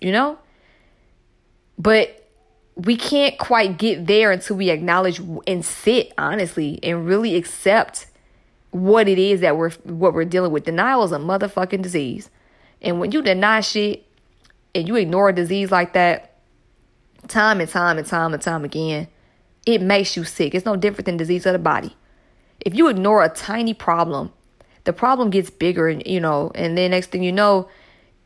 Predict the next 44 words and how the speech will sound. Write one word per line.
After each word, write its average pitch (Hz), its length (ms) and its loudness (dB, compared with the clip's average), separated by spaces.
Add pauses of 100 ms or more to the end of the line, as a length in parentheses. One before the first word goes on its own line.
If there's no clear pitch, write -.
it, 190 220 6
you 196 120 -4
may 196 240 2
need 196 400 -2
x-rays 180 480 2
now 151 180 -4
because 180 300 0
it's, 180 200 -2 (140)
whatever 196 400 4
it 202 60 4
is 196 140 2
has 185 160 2
grown 185 520 0 (340)
to - 120 2
where 190 260 4
it's 196 160 0
affecting 202 540 -2
other 202 260 4
ways 185 600 0 (800)
of 180 280 6
your 185 160 4
system's 196 420 0
functioning. 220 580 -4
It's 220 120 -6
the 240 80 0
same 262 360 -2
thing 254 240 -2
to 233 160 -2
me. 247 500 -4
Again, 202 540 2
my 185 160 2
truth. 202 340 -2 (760)
It's 214 100 -6
the 226 80 0
same 254 320 2
thing 254 180 0
when 226 100 2
it 220 100 -2
comes 220 240 -2
to - 300 0
issues 214 360 0
of 202 80 6
the 185 80 0
spirit. - 520 0